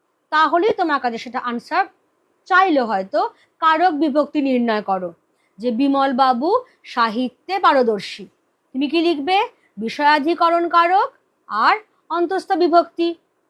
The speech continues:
কারণ তোমাকে কারকটাও চেয়েছে, বিভক্তিটাও চেয়েছে। এই তাহলে আমাদের মোট যেটা হয়ে গেল অধিকরণ কারকের শ্রেণীবিভাগ। কি কি তাহলে আমরা পেলাম?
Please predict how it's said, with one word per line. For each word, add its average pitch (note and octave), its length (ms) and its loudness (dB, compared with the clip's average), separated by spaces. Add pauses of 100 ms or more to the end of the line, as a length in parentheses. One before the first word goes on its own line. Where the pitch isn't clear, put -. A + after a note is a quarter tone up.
(520)
কারণ C4+ 200 -2
তোমাকে D4 300 -2
কারকটাও D4+ 500 2
চেয়েছে, F#4+ 420 -4 (400)
বিভক্তিটাও E4+ 560 0
চেয়েছে। E4 520 0 (600)
এই F4 220 0
তাহলে D4 400 2
আমাদের B3 440 -2
মোট B3+ 360 0
যেটা A#3 360 -4
হয়ে A3+ 240 -4
গেল A#3 240 -2 (500)
অধিকরণ E4 720 0
কারকের A#3 640 -2
শ্রেণীবিভাগ। B3 720 -4 (400)
কি D4+ 100 2
কি D#4 140 -2
তাহলে F4 340 2
আমরা F4 240 0
পেলাম? E4+ 380 0